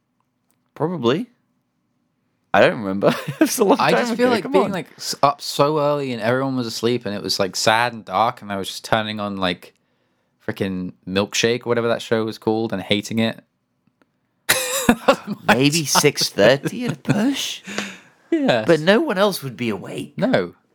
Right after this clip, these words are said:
Speaker 2: But the Game Boy would be. Perfect time
Speaker 1: That's
Speaker 2: for a bit of
Speaker 1: true.
Speaker 2: gaming.
Speaker 1: Perfect time for a bit of Game Boy, you're right.
Speaker 2: Bing!
Speaker 1: Did you have a Game Boy?
Speaker 2: Mm, my sister had a Game Boy Color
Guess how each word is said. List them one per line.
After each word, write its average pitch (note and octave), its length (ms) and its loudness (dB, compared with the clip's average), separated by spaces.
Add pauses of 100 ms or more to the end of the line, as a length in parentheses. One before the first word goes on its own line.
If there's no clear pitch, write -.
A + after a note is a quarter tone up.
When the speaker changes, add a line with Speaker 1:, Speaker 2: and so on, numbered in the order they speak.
(120)
Speaker 2:
But B2+ 100 2
the B2 80 0 (220)
Game D#3+ 240 2
Boy F2+ 180 -4
would E2+ 180 -10
be. A#2 280 0 (880)
Perfect E3 340 -2
time G2 140 -4
Speaker 1:
That's F2+ 80 -8
Speaker 2:
for G2+ 60 -8
a - 20 -10
bit F#2 140 -2
of G2 40 -14
Speaker 1:
true. F#2+ 100 0
Speaker 2:
gaming. B2 320 -4 (400)
Speaker 1:
Perfect C#3 460 0
time F2 180 2
for E2+ 120 -10
a - 20 -10
bit E2 120 -10
of - 40 -12
Game D#2 180 -10
Boy, C#2+ 120 -10
you're D2 180 -8
right. A1 300 -6 (100)
Speaker 2:
Bing! G#4+ 200 0 (920)
Speaker 1:
Did - 140 -10
you D4+ 80 0
have C4+ 140 -2
a C4 40 -8
Game A3+ 180 -6
Boy? C#4 220 -10 (840)
Speaker 2:
Mm, G#2 600 -2 (320)
my G#2+ 400 0
sister A#2 320 -6
had G2+ 120 -2
a F#2+ 40 -6
Game F#2 140 -2
Boy F#2 100 0
Color F2+ 340 -2